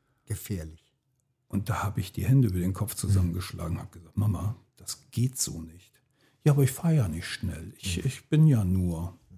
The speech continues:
Speaker 2: Ich sag, „Nee, das, das geht nicht, das ist zu gefährlich.“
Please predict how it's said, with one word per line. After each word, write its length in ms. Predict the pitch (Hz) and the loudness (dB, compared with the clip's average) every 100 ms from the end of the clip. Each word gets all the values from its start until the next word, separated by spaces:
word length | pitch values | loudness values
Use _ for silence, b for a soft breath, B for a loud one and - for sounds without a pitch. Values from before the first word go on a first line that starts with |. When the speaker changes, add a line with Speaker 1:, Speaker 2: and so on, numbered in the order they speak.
| - | -20
Speaker 2:
Ich 60 | 110 | -8
sag, 180 | 107 | -2
„Nee, 440 | 107 123 117 78 87 - _ _ - | 2 4 2 -2 -8 -16 _ _ -16
das, 360 | - - - - | -10 -8 -10 -10
das 300 | - - - | -8 -8 -4
geht 240 | 127 131 | -2 -2
nicht, 180 | 87 92 | -2 -6
das 140 | 98 101 | -8 -6
ist 160 | 95 | -6
zu 140 | - 113 | -4 -4
gefährlich.“ 680 | 95 - 107 90 85 - | -6 -4 -4 -4 -6 -12